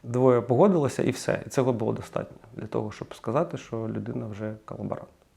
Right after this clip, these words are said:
Питайте ще два речення далі, і стає зрозумілим, що там нема провини, що це під примусом зроблено. Так для чого ми це чуємо тільки в суді? Чому це не можна зробити, е, на, під час досудового розслідування? Тому що нема такої задачі. Є задача, е,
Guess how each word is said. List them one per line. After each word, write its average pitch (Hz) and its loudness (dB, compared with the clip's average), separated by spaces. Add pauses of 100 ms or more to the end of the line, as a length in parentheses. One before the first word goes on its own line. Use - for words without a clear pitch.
(260)
Питайте 294 8
ще - 6
два 156 6
речення 165 8
далі, 139 6
і 131 4
стає 208 10
зрозумілим, 208 10
що 151 -4
там 170 8
нема 196 8
провини, 175 8
що - 0
це 165 4
під 160 0
примусом 131 8
зроблено. 127 4 (380)
Так 139 4
для 175 10
чого 190 8
ми 165 12
це 170 6 (140)
чуємо 170 10
тільки 165 2
в - 0
суді? 156 6
Чому 151 6
це 202 6
не 196 12
можна 202 6
зробити, 185 4 (600)
е, 147 6
на, 160 8
під - 0
час 175 8
досудового 196 8
розслідування? 196 8 (160)
Тому 151 4
що 240 4
нема 294 8
такої 214 6
задачі. 139 2 (220)
Є 165 4
задача, 202 8 (480)
е, 135 8